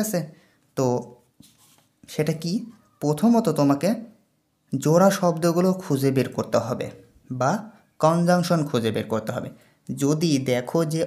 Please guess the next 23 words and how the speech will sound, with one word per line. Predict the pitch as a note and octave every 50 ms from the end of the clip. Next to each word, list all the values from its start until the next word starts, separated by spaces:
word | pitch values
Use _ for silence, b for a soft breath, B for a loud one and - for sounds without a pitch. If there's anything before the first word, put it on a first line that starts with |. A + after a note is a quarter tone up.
| -
অনেকগুলো | - D#3+ E3+ F#3+ F3+ F3+ F#3+ F#3 F#3 F#3
সেন্টেন্স | F#3 - - D#3 D#3 D3+ E3 D#3+ D3+ D#3 -
একসাথে | C#3 C3 B2+ - - - E3 D#3 - F3
আছে, | E3 D#3 D#3+ - F3 F#3 - - B B B B B B B B _ _ _ -
তাহলে | D#3 D#3+ E3+ G3 G3 D#3 C#3+ D3 G3+ G3+ - - - _ _ _ _ _ _ -
এই | C#3+ C#3+ C#3+
জিনিসটা | C#3 C#3 C#3+ C#3 - C#3+
অ্যাপ্লাই | B2+ A#2 - - -
করবা। | - A2 G#2+ G2 E2 D2+ - - - - _ _ _ _ b b b b b b b b b
আর | F#3 B2 A#2 A#2 A#2+ A#2+ F#3+ - - - - -
যদি | - D#3 E3 F3 F3 G#3 G3+ G#3 -
একটা | F#3+ G3 - - G#3+ G#3
বাক্যে | E3+ D#3+ D3+ D#3 D3+ - F#3
যদি | E3+ F#3 F#3 F#3
কোনো | F#3 F#3 - E3 E3 E3 E3 D#3 D#3 D#3+ - - b b b b b b b b b b
সেন্টেন্সে | - - D3+ D3+ D3+ D#3 D3+ F3 F#3 F#3 F3 - C#3+ C3+
যদি | A#2+ C3+ B2+ C3+ C3
দেখো | C3+ C3 C3+ C#3+ C#3
যে | C#3+
কনজাংশন | C#3+ C#3 C3 C3 C#3+ D3 D#3 D3+ - F3+
আছে, | F3 F3+ G#3 A3
তাহলেই | - - C#3+ C3 C3 C#3+ D3 F3+ A3 C#4 - - - _ _ _ _ _ _ _ _ -
এইগুলো | C#3+ C3+ C#3 C#3 C3 C3 B2 B2+ C#3 C#3